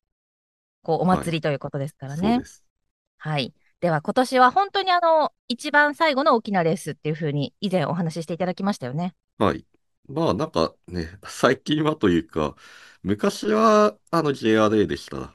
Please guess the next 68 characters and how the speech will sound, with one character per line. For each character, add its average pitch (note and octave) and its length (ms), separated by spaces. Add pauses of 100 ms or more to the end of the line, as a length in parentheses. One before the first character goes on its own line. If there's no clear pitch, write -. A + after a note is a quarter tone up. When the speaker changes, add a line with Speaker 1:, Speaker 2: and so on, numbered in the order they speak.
(100)
Speaker 2:
有 F2 140
馬 D#2 140
記 - 140
念 C#2 180
が B1+ 260 (100)
あ D2+ 80
っ - 80
て、 - 360
そ - 160
れ F2 100
で C3 300 (100)
ジ F2 220
ェ D#2 60
イ D#2 40
ア D#2 80
ー D2+ 40
ル D2+ 80
エ D2+ 40
ー C#2 40
の C2+ 80
開 C#2 220
催 C2+ 300
終 C#2 140
わ C2+ 100
り C2+ 300
と。 - 100 (120)
ま D#2 360
あ、 - 60
あ - 20
の、 D2+ 120
も D2+ 100
ち - 140
ろ C#2+ 60
ん - 20
最 F#2 200
終 F2+ 200
レ F2+ 100
ー - 20
ス - 160
あ D2 40
り D#2 100
ま D2+ 120
す - 100
け - 100
れ - 100
ど。 - 120 (540)
で F#2+ 200
し - 140
た F#2 100
の D#2+ 100
が、 D2+ 300 (160)
ま C3 320
あ、 - 20 (260)
こ B2+ 140
こ A2+ 240
数 A2 300
年 G2+ 260
は F#2+ 200
ホ B2 220
ー - 40
プ B2 140
フ B2 160
ル A#2+ 100
ス - 180
テ F#2+ 200
ー - 60
ク - 120
ス - 380